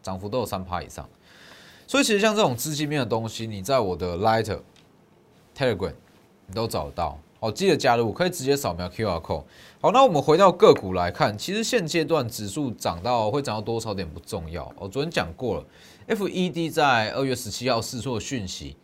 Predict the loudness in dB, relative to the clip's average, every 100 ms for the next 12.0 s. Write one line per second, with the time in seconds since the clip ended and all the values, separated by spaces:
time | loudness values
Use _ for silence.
0 | _ _ _ -8 -4 0 0 0 -2 0
1 | -4 -4 -4 -4 -4 -2 -2 -2 -6 -6
2 | -8 -20 -20 _ _ _ _ _ -12 -6
3 | -2 -2 -2 -6 -4 -6 -6 -10 -12 -10
4 | -10 -6 -6 -4 -6 -6 -8 -8 -6 -6
5 | -8 _ _ _ _ _ -20 _ _ _
6 | 0 0 0 -4 -6 -4 -2 -4 -2 -4
7 | -2 -6 -6 0 0 2 0 0 -6 -6
8 | -4 -4 -4 -6 -6 -8 -8 -8 -8 -4
9 | -2 -2 0 -2 -2 -4 -8 -20 -20 2
10 | 2 2 -2 -2 -2 -2 -4 -4 -2 -4
11 | -4 -6 -6 -6 -6 -6 -6 -8 -10 -10